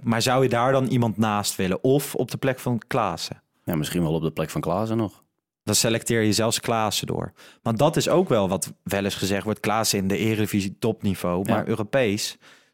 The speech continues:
Speaker 1: toch
Speaker 2: Nou
Speaker 1: altijd
Speaker 2: ja,
Speaker 1: wel een beetje vraagtekens.
Speaker 2: in ieder geval, zet er een keer iemand achter.
Speaker 1: Ja,
Speaker 2: Weet je,
Speaker 1: dus dan
Speaker 2: het,
Speaker 1: zou
Speaker 2: het
Speaker 1: je
Speaker 2: is nooit
Speaker 1: naast
Speaker 2: erg.
Speaker 1: Gravenberg neerzetten.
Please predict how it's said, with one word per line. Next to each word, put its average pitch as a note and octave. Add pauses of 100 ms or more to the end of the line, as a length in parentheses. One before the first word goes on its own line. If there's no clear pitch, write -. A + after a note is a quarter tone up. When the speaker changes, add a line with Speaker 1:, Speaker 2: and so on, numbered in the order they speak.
Speaker 1:
toch D3
Speaker 2:
Nou B2
Speaker 1:
altijd D#3
Speaker 2:
ja, C3
Speaker 1:
wel G2+
een G2+
beetje G2+
vraagtekens. B2
Speaker 2:
in A2+
ieder C#3
geval, F#2
zet -
er G#2+
een G2+
keer G2+
iemand F#2+
achter. - (1600)
Speaker 1:
Ja, C#3
Speaker 2:
Weet C3
je, C3
Speaker 1:
dus A#2+
dan C3
Speaker 2:
het, C3
Speaker 1:
zou C3
Speaker 2:
het B2
Speaker 1:
je B2
Speaker 2:
is B2
nooit B2+
Speaker 1:
naast C#3+
Speaker 2:
erg. B2+
Speaker 1:
Gravenberg G#2
neerzetten. F#2